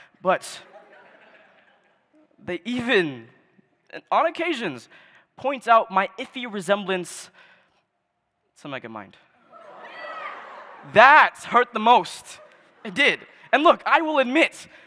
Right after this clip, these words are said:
my forehead is big, but it's not that big.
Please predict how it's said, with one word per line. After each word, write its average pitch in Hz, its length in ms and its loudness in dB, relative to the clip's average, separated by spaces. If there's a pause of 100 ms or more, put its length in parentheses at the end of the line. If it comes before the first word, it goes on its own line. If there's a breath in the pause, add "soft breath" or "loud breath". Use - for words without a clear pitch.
(240 loud breath)
my 277 240 4
forehead 294 420 2
is 247 180 -6
big, 208 400 -6 (800 soft breath)
but 381 140 2
it's 349 180 0
not 381 360 6
that 370 260 0
big. 294 580 0